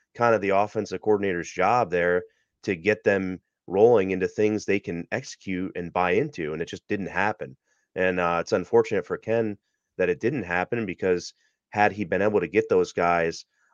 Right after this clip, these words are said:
on the same page and locked into his game plan, then maybe we could have saw something. One of the things that our guy Izzy was saying too that I really liked, um, over the course of the past, uh, twenty-four hours here is,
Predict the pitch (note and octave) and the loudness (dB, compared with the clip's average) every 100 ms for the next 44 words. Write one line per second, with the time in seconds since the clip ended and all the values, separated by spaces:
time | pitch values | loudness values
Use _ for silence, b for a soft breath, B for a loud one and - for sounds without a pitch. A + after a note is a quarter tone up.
0 | - G2+ F2 E2 G#2+ F2 E2+ A2 C3 F#2+ | -2 -2 -2 -4 -2 -4 0 2 2 2
1 | F2+ - E2+ E2 F#2 F#2+ - G2+ A2+ G2+ | -2 -8 -10 -2 2 2 0 0 0 0
2 | - E2 G2+ - F#2 C#3 - E2+ D#2 E2+ | -4 -4 -4 -2 -2 -2 -2 -2 -2 -4
3 | F#2 _ _ _ _ _ _ _ _ G#2 | -6 _ _ _ _ _ _ _ _ 0
4 | G2+ F#2+ - F#2+ G#2+ G2+ G2+ - G2 - | 2 0 -2 2 2 2 -2 0 -2 4
5 | A#2+ C3+ A#2 E2 F2+ E2+ A#2 B2 A2 B2 | 4 4 2 -6 -4 -2 0 0 0 2
6 | G#2+ F#2 - _ _ _ - F#2 F2+ - | 2 0 -12 _ _ _ 0 2 2 0
7 | G2 G2+ F2 D2+ G#2 A#2 F2+ E2 - F#2 | 0 2 2 2 0 0 -4 -4 -2 0
8 | F2 E2+ - B2 A2 - F2 F2 F#2 F2+ | 0 -2 -4 -2 0 2 2 2 4 2
9 | E2+ G2 F2+ - _ _ - F2+ F#2 E2+ | 4 2 0 -4 _ _ -8 -2 0 0
10 | D#2 C#2+ _ _ _ _ _ _ _ - | -4 -12 _ _ _ _ _ _ _ 0
11 | G#2 F#2+ F2 - G#2 F2+ E2+ F2+ G2 F#2 | 2 2 -2 -2 -4 -4 -4 -4 0 -2
12 | - - _ _ - D#2+ D#2+ D2+ A2+ F#2+ | -2 -14 _ _ -8 -4 -4 -2 -2 -2
13 | F2+ F2+ G2 G#2 E2+ - F#2 F2+ | 0 4 6 6 2 0 -2 -2